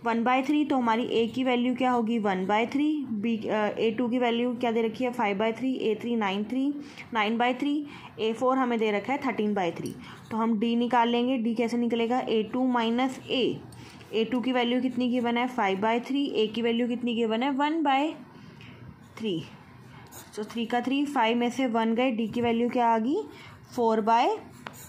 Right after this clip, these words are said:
थ्री। ओके, हम करते हैं इसका last part, that is fourth part। इसमें ज़ीरो पॉइंट सिक्स, वन बाई सेवन, टू पॉइंट एट, थ्री पॉइंट नाइन, हमें ये एपी given है।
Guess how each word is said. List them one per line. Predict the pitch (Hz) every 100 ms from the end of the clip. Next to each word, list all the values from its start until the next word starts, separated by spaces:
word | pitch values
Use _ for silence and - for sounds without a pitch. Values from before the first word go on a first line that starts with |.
| - - - - - - - - - - -
थ्री। | 294 269 165 - - -
ओके, | 220 220 311 320 - - - - - - -
हम | 233
करते | 233 240 269
हैं | 269
इसका | 262 269
last | 247 208 214 -
part, | 262 247
that | 220 214
is | 233 - -
fourth | 254 262 262
part। | 262 247 269 - -
इसमें | 240 247 254
ज़ीरो | 233 233 240
पॉइंट | 240 254 254
सिक्स, | 262 302 - 208
वन | 208 208
बाई | 214 247
सेवन, | 247 269 269 277
टू | 254
पॉइंट | 202 220 240 247 262
एट, | 285 285
थ्री | 254
पॉइंट | 226 233 247 277 254
नाइन, | 233 226 269
हमें | 247 226 226
ये | 233
एपी | 294 - 233 240
given | 208 180 165
है। | 147